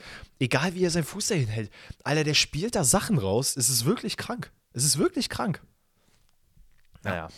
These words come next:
Speaker 2: absolut wild. Und dann steht schon zwei null und ich muss ehrlich gesagt sagen, so, ich dachte mir so, „Boah, das ist schön für Argentinien, aber es ist schon ziemlich langweilig und irgendwie,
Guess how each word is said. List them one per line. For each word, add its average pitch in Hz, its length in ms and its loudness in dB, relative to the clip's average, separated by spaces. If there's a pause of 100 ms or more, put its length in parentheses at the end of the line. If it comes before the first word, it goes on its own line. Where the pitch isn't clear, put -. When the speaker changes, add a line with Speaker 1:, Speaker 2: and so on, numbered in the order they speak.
Speaker 2:
absolut 110 640 -4 (140)
wild. 101 320 -2
Und 110 120 -4
dann 127 120 2
steht 160 180 6
schon 170 160 4
zwei 165 200 4
null 190 140 6
und 123 260 -4 (560)
ich 113 120 0
muss 196 180 10
ehrlich 185 200 6
gesagt 151 260 4
sagen, 160 220 8
so, 143 120 2
ich 143 120 0
dachte 139 200 2
mir 143 80 6
so, 123 240 2
„Boah, 110 240 2
das - 360 -4
ist - 360 -2 (400)
schön 185 360 6
für 165 100 0
Argentinien, 131 380 4
aber 120 140 0
es 113 80 0
ist 127 100 0
schon 123 220 0
ziemlich 127 300 -2
langweilig 127 600 2
und 117 140 -8
irgendwie, 117 440 0